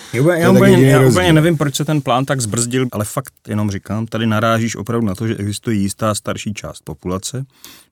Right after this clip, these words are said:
Speaker 1: mimochodem věkově to odpovídá <laughs> jádru voličů, ano, kteří prostě neumí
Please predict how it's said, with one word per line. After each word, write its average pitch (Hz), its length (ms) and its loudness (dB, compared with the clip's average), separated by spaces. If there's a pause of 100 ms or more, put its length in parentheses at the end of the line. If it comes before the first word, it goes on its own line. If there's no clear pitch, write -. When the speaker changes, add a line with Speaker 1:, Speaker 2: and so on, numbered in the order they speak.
Speaker 1:
mimochodem 101 300 -2
věkově 98 400 -2
to - 100 -8
odpovídá 95 680 -6
<laughs> 156 60 -4
jádru 92 380 -6
voličů, 87 380 -10
ano, 104 220 -6 (400)
kteří 127 180 -4
prostě 131 380 -4
neumí 151 460 0